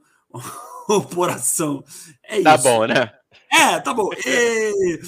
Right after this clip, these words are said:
Speaker 1: falamos da P M. Ó, é,
Speaker 2: Esclarecido,
Speaker 1: e aí
Speaker 2: né?
Speaker 1: <laughs> Hã? Que foi? Esclarecido, né?
Speaker 2: Esclarecido,
Speaker 1: Pra não ter
Speaker 2: esclarecido
Speaker 1: confusão.
Speaker 2: aqui. Pra
Speaker 1: Pra
Speaker 2: não ter
Speaker 1: ninguém levar
Speaker 2: confusão.
Speaker 1: tiro aqui, ninguém aqui quer confusão. Ninguém aqui quer
Speaker 2: É.
Speaker 1: polêmica. Corporação ótima, excelente, mata ninguém.
Speaker 2: Tenho,
Speaker 1: Ó,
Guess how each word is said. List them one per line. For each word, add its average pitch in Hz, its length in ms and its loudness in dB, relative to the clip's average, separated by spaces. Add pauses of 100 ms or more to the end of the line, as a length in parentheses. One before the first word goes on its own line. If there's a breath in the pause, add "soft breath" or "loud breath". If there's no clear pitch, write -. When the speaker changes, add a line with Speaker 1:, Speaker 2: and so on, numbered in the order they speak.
(180)
Speaker 1:
falamos 233 380 -2
da 220 80 -4
P 214 120 -4
M. 127 280 -6 (180)
Ó, 160 220 -2
é, - 80 -14 (160)
Speaker 2:
Esclarecido, 165 540 -2
Speaker 1:
e 127 40 -2
aí 131 160 0
Speaker 2:
né? 90 280 -8 (440)
Speaker 1:
<laughs> 180 560 -6
Hã? 233 260 -6
Que - 160 -18
foi? 170 200 -8
Esclarecido, 202 760 -4
né? 147 220 -10 (180)
Speaker 2:
Esclarecido, 135 420 -4
Speaker 1:
Pra 240 100 -6 (100)
não 175 60 -12
ter 285 80 -10
Speaker 2:
esclarecido 277 340 -4
Speaker 1:
confusão. 180 280 -6
Speaker 2:
aqui. - 260 -20 (360)
Pra - 0 -
Speaker 1:
Pra 202 160 -8
Speaker 2:
não - 20 -4
ter 277 140 -4
Speaker 1:
ninguém 269 140 -4
levar 247 160 -6
Speaker 2:
confusão. 208 220 -8
Speaker 1:
tiro 190 140 -4
aqui, 214 260 -10
ninguém 262 260 -8
aqui - 120 -18
quer 311 100 -10
confusão. 185 580 -12 (260)
Ninguém 190 240 -14
aqui 240 160 -18
quer 190 180 -12
Speaker 2:
É. 170 40 -10
Speaker 1:
polêmica. 180 680 -8 (640)
Corporação 208 600 -6
ótima, 131 380 -8
excelente, 156 320 -8
mata 151 260 -10
ninguém. 160 340 -12
Speaker 2:
Tenho, 160 300 0
Speaker 1:
Ó, 151 160 -10